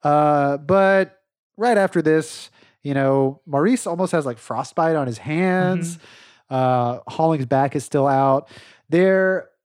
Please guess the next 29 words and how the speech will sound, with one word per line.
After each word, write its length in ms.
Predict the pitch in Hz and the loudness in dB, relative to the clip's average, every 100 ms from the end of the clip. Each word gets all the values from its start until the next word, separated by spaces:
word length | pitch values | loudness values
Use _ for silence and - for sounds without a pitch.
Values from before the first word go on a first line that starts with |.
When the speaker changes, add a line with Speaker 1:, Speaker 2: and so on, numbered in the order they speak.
| _ - | _ -14
Speaker 1:
trying 320 | - 202 202 | -4 -4 -4
to 200 | - 180 | 0 -2
warm 400 | 151 151 165 156 | 0 0 0 -2
themselves 480 | 156 147 - 147 131 | -8 -6 -2 -2 0
up 160 | 143 135 | -2 0
by 120 | 131 | -2
the 80 | 120 | -2
fire 400 | - 160 160 160 | 0 2 4 2
later. 320 | 156 151 151 | 2 2 2
They're 100 | 131 | 0
trying 340 | - 139 139 | -4 -6 -6
to 560 | 127 135 131 127 127 123 _ _ | -6 -4 -2 0 -2 -4 _ _
dry 300 | - 135 139 | -2 0 2
off 420 | 127 127 - - - | 0 -2 -6 -20 -4
Bill's 260 | 135 131 113 | 0 0 0
body 440 | 123 113 139 139 | -2 0 0 0
'cause 200 | 131 120 | -2 -8
it 80 | 113 | -6
got 240 | 117 107 127 | -6 -6 -4
wet, 300 | 131 135 - | -4 -4 -4
obviously. 720 | 127 135 135 - 143 139 135 - - - _ - | -4 -2 -2 -2 -2 -2 -4 -14 -20 -20 _ -6
And 520 | 165 165 165 156 160 - | -2 0 -2 -4 -12 -10
I 100 | 147 | -10
think 500 | - 208 214 - - _ _ | -6 -6 -6 -10 -20 _ _
that 400 | 147 151 139 147 | -4 -4 -4 -10
night 460 | 143 147 147 147 - | -6 -2 0 -2 -6
they're, 540 | 143 139 131 127 127 - _ _ _ _ _ _ _ - | -4 0 0 0 -4 -8 _ _ _ _ _ _ _ -4
I 120 | 170 | 0
like, 240 | 196 254 | 2 2